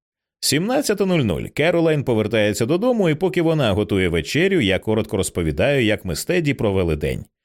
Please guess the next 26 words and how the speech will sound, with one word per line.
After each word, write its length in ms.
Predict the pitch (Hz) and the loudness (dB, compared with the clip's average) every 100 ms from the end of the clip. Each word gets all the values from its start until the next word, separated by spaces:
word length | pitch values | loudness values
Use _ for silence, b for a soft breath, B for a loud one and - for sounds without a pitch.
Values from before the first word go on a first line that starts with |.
| _ _ | _ _
Потім 280 | - 302 185 | -4 0 2
вирушаю 500 | 131 127 - 151 139 | 2 0 0 0 2
на 120 | 120 | 0
пробіжку, 640 | 117 170 202 165 - - - _ | 0 0 0 -2 -4 -10 -12 _
приблизно 500 | - 240 214 196 143 | -2 0 2 2 2
від 180 | 113 127 | 2 0
трьох 280 | - 160 135 | 0 0 0
до 140 | 107 | 0
восьми 340 | 101 92 110 107 | 0 0 -2 -2
миль, 300 | 170 120 73 - _ _ | 0 0 -4 -10 _ _
відповідно 680 | 214 202 - 139 175 143 139 | -2 0 0 0 0 0 0
до 200 | 98 123 | 0 0
рекомендацій 680 | 110 104 95 82 92 90 135 | 0 -2 -2 0 -2 0 -2
Рассела. 560 | 180 139 - 76 58 - _ _ _ _ | 0 -2 -2 -4 -6 -12 _ _ _ _
Дорогою 460 | 220 214 165 139 117 | 0 2 2 0 0
минаю 440 | 113 131 139 120 | 0 2 2 2
найрізноманітніших 960 | 117 127 113 107 98 113 113 113 120 143 | 2 2 0 0 0 -2 -2 -2 -2 0
людей, 480 | 170 214 175 90 | 0 0 2 2
які 460 | 85 85 147 151 120 | 0 0 0 0 0
гуляють 600 | 82 98 87 120 117 107 | 0 0 0 2 0 -2
доріжками 640 | 113 101 92 135 - 110 101 | -2 -2 -2 -4 -2 -2 0
біля 240 | 90 87 | 0 -2
будинків 600 | 73 73 135 160 143 131 | -2 -4 -2 -2 -2 -2
або 240 | - 160 143 | -2 -2 -2
поливають 540 | 135 117 98 104 107 | 0 0 2 0 0
газони, 560 | 95 131 175 165 71 | 0 0 0 0 -2